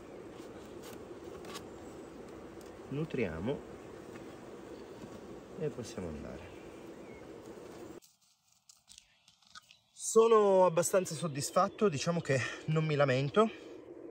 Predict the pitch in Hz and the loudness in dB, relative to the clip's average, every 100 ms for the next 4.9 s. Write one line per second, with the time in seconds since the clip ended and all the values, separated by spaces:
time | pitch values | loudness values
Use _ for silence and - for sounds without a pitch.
0 | - - - - - _ _ _ _ _ | -14 -14 -14 -16 -16 _ _ _ _ _
1 | - - - _ _ _ - 110 104 101 | -20 -20 -20 _ _ _ -6 -2 0 0
2 | 98 98 - - - - - 101 110 127 | 0 -2 -6 -16 -16 -16 -10 -2 0 2
3 | 135 - 151 143 123 - - - - - | 0 0 4 6 6 4 -10 -14 -14 -14
4 | - - 117 - 120 120 117 107 | -14 -6 -4 2 6 8 6 4